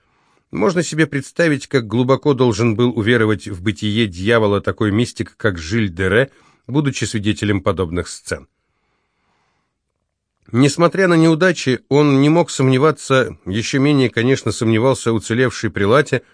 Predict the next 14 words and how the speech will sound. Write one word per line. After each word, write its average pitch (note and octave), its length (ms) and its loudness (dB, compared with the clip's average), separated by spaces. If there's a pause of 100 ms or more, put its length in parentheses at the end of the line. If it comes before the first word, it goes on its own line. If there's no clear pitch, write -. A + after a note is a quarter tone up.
(500)
что - 280 0
они B2+ 180 4
откроют, C3+ 500 2
наконец, C3 500 0
если A2 260 -2
угодно G#2 420 0
сатане, A#2 460 0
этот A#2+ 260 -2
таинственный A#2 600 0
порошок – G#2+ 520 0 (340)
который C3+ 360 0
осыплет C3 600 -4
их G2 140 -4
богатством, A#2 640 0